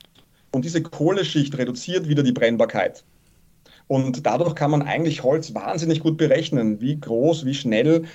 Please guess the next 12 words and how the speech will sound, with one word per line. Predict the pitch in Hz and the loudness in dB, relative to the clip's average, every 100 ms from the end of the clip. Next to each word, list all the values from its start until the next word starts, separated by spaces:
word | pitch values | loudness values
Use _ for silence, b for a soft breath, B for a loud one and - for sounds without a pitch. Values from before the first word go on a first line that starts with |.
| B | B
sich | - 139 | -6 -6
Bra-, | - 104 135 | -2 -2 0
Brände | 117 117 139 | 0 2 2
ausbreiten, | 90 147 - 127 120 135 139 131 | 2 0 0 2 4 4 2 0
wie | 127 | 0
schnell | 127 117 135 | -2 0 0
so | 139 | 0
eine | 135 | 0
Platte | 120 107 - 147 | 0 -2 0 0
mit | 127 | 2
unterschiedlicher | 139 147 139 139 139 | 0 -2 -2 -2 0
Dimensionierung | 131 123 120 113 170 135 127 220 | 2 2 0 2 2 4 2 2